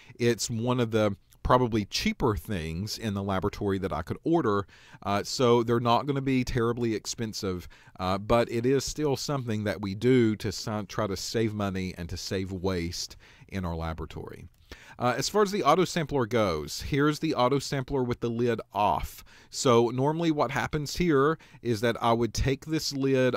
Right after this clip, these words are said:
off, right? So that way I would have access to the vials on the inside,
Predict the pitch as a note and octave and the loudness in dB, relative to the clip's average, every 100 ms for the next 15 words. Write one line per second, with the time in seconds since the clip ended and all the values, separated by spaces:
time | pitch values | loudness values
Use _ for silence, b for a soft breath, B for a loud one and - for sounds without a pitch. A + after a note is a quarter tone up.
0 | - - F#2 G2 - - - - - G2+ | -2 2 4 4 2 -2 -16 -14 -2 0
1 | D3 - B B - - A2+ G#2+ B2 C3 | 0 -4 B B -6 0 2 4 4 4
2 | C#3 C#3 C#3 A2+ A2+ A2+ A2+ A2+ - G2+ | 2 2 2 2 2 0 -2 -2 -2 -2
3 | - - D3 C3+ - - - A2 G2+ G2 | -2 -4 -2 -2 -4 -4 -2 0 0 2
4 | F2+ F#2+ C3 F3+ F3+ - A2 A2+ G2 G2 | 2 2 2 0 -4 -2 -2 -2 -4 -4
5 | A#2 - A2 E2+ A2+ D#3+ | -4 -2 0 2 2 0